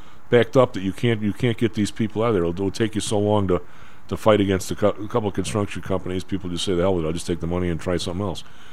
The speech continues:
And I'll fight somewhere else." I mean, you gotta pick your battles. But it, it reached the point where, I mean, I, I, I don't, I mean, maybe there's sixteen new people in, uh, gonna be in the, uh, city council. I don't, the people that I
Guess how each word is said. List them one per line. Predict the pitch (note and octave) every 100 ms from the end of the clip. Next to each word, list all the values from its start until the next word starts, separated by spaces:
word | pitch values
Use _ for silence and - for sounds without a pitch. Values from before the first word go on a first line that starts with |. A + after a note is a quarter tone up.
| -
And | -
I'll | E2
fight | - F#2
somewhere | - F#2+ F#2+
else." | A2 D#2+
I |
mean, | E2+
you | F#2+
gotta | G#2+
pick | G2 A2 F#2
your | E2
battles. | A2 B2 F2+ - - - - - - - -
But | G2
it, | F#2+ A#2+
it | G2+ G2
reached | G#2 F#2+ G#2 G#2+ D3 A2
the |
point | - C#3 G#2+
where, | F#2 F2 F2
I | F#2
mean, | F#2
I, | G2 A2+
I, | F#2+ - - - - - - - - - - - G2
I |
don't, | G#2 F2
I |
mean, | F#2
maybe | G#2+ C3
there's | A#2+ -
sixteen | D3 - D3 B2+
new | B2
people | B2+ A2+ A#2+ G#2+ G2+
in, | - F#2 F2+
uh, | F2 E2+ D#2+ - - - - - -
gonna | G2+ F#2
be | F#2+
in | F2+
the, | E2+ E2
uh, | D#2+ D#2 D2+ D2 - - A2+
city | - G2
council. | G2 F2+ E2+ F2 E2 - - - - - - - - -
I | G2
don't, | A2 G2+
the | F#2+ - -
people | B2 G#2+ F#2
that |
I | F#2+ A2 G#2+